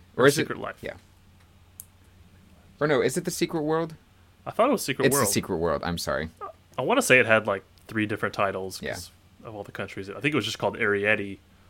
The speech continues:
Speaker 1: in Japan.
Speaker 2: Yeah.
Speaker 1: But,
Speaker 2: So that was
Speaker 1: uh,
Speaker 2: number eight. There
Speaker 1: okay.
Speaker 2: is one film on here that I've never heard of before.
Speaker 1: <laughs>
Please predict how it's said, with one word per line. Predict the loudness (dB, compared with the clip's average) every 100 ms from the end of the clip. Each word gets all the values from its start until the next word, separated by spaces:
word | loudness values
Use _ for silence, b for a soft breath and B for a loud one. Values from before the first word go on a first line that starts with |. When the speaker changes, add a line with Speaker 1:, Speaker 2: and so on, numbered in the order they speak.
| b b _ _ -20 _ _
Speaker 1:
in | -12 -12 -12 -16 -20 _ -20
Japan. | -10 -4 -2 -4 -10
Speaker 2:
Yeah. | -8 -8 -8 -16 -20 -12
Speaker 1:
But, | -8
Speaker 2:
So | 0
that | 2
was | 2
Speaker 1:
uh, | -2
Speaker 2:
number | -4 -2
eight. | -2 -4 -10 -20 b b b -4
There | 2 4
Speaker 1:
okay. | 6
Speaker 2:
is | 4 4
one | 4 4
film | 2 2
on | 2
here | 2 2
that | 2
I've | -2 0
never | 0 0 -2 -4
heard | -8 -10
of | -10
before. | -12 -14 -14 -12 -14
Speaker 1:
<laughs> | -18 -20 -20 -20 -20 -20 -18 0